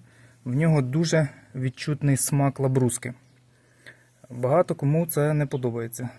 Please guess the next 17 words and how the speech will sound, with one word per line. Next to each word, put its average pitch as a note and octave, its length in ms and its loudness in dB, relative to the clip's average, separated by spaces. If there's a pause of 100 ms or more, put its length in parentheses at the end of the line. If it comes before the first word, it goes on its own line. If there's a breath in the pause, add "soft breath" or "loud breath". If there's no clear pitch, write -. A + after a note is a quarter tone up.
(260 loud breath)
комусь, D3+ 340 -2 (380)
комусь C#3+ 520 -2
це C#3 360 -2
до B2+ 160 2
вподоби. A#2 500 -4 (840 loud breath)
Е, A#2+ 280 -4
він, E3 400 0 (960 soft breath)
е, C3 500 -8
я C#3 240 -2
чув E3 280 0
в C#3+ 120 -8
когось D3 500 2 (1200 loud breath)
такі C#3 260 -8
зауваження, D3 640 2
що C3+ 180 -6
в - 20 0
нього C#3+ 440 2